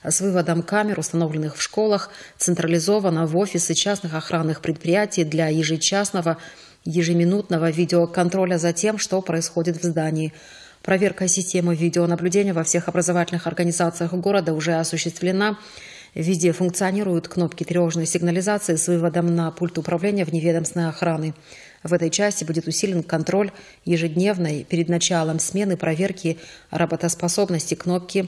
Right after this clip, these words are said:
тревожной сигнализации. Сотрудники Росгвардии обеспечат усиленные патрули реагирования вблизи городских учебных заведений. Директорам школ, заведующим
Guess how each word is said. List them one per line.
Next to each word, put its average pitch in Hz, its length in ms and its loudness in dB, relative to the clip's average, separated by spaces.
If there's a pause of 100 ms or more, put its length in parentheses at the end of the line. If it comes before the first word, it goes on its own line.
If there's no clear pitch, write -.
(160)
тревожной 165 440 0
сигнализации. 165 840 0 (380)
Сотрудники 175 540 0
Росгвардии 175 760 0 (320)
обеспечат 170 840 -2
усиленные 170 520 0
патрули 175 480 -2
реагирования 165 600 0
вблизи 165 480 0 (240)
городских 165 480 -2
учебных 170 400 -2
заведений. 156 600 -2 (340)
Директорам 180 640 2
школ, 220 460 0 (240)
заведующим 165 760 0